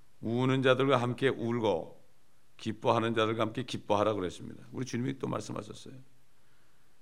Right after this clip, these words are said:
정말 고난당하면서 우는 사람들에게는 같이 울어주는 길밖에 없어요. 뭐, 말, 말이 없습니다.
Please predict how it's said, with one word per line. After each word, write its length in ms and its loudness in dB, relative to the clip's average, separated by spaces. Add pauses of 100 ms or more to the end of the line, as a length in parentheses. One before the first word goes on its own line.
정말 720 4
고난당하면서 600 4
우는 340 2
사람들에게는 960 2 (640)
같이 280 0
울어주는 440 2
길밖에 380 2
없어요. 640 0
뭐, 200 -8
말, 380 -6
말이 360 -2
없습니다. 520 -8